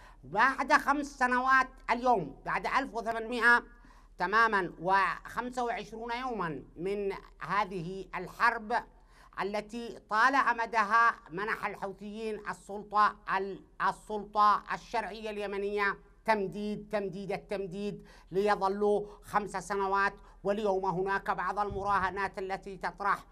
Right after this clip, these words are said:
أنه في حال أي تفاوض فإننا سوف ندخل فترة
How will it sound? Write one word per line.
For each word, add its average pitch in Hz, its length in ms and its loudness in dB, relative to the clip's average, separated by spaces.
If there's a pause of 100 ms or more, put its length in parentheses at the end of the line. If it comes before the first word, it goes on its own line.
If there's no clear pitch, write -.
(220)
أنه 180 320 2
في 180 220 -6
حال 190 280 0
أي 190 260 -8
تفاوض 185 640 2 (260)
فإننا 180 500 -2
سوف 185 280 -6
ندخل 190 460 -6
فترة 185 460 -4